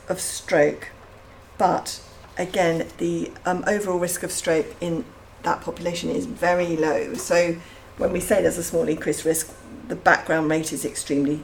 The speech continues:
small. So this is very tiny, the numbers. There's no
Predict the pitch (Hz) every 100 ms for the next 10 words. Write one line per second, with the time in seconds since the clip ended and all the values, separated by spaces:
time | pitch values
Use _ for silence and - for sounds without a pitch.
0 | - - - - - - 151 175 170 165
1 | 170 147 - 156 165 175 156 - - -
2 | - - - - 98 98 - - - -
3 | - - - - - - 185 208 220 240
4 | 247